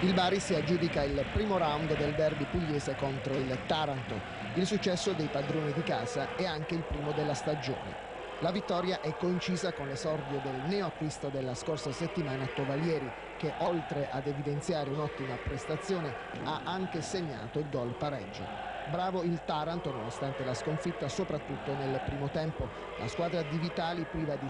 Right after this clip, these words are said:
tre titolari, dopo essere passata in vantaggio, ha ben amministrato il gol, praticando un gioco attento e disciplinato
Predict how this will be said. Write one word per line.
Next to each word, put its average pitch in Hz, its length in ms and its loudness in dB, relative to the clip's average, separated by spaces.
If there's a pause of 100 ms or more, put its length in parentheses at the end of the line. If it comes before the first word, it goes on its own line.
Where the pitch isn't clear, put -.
tre 165 240 0
titolari, 160 540 0
dopo 175 260 0
essere 151 260 -2
passata 143 480 -2
in 143 160 -2
vantaggio, 156 580 -2 (300)
ha 127 80 -2
ben 196 220 0
amministrato 165 580 -2
il 151 320 0
gol, 165 240 2 (160)
praticando 151 520 -2
un 147 100 -2
gioco 147 260 0
attento 139 540 -4
e 131 100 -2
disciplinato 139 720 -2